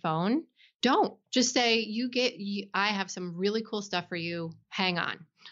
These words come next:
<laughs> Okay? They're not, they don't need it right then. Then you can go and craft your email and talk to your colleagues and talk to your research team and say something useful based on all these fabulous research notes you have from your conversation.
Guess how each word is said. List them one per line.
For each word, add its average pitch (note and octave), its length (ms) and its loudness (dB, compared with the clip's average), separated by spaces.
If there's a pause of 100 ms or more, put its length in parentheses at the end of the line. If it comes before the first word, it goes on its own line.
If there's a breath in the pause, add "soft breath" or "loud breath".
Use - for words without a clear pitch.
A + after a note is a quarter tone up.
(120 loud breath)
<laughs> - 160 -2
Okay? A#3 560 2 (280 loud breath)
They're C#4 180 4
not, D#4+ 300 0
they B3 100 4
don't C#4+ 200 0
need A#3+ 180 2
it - 120 -2 (140)
right F3+ 340 -2
then. E3 400 -6 (320 soft breath)
Then D4+ 280 2
you D4+ 100 2
can A3 200 -2
go G#3 320 2
and G3 140 -2
craft G3+ 400 0
your A3+ 100 0
email G3 480 2
and F3+ 80 -4
talk F#3 300 -2
to A3 100 0
your G#3 60 2
colleagues F3+ 640 0
and E3 120 -2
talk E3 280 -2
to G#3 120 -2
your G3+ 140 4
research F3 480 0
team E3+ 440 -2 (360 loud breath)
and F#3+ 140 6
say G3 240 2
something G3+ 360 2
useful F#3 400 2
based G3 420 2
on G3 220 2
all G#3+ 280 6
these G#3 240 -4
fabulous F#3+ 680 -2
research F3+ 600 -2
notes E3+ 260 -6
you F3+ 100 -2
have E3+ 300 -2
from F3 160 -4
your E3+ 100 -4
conversation. F3 880 -2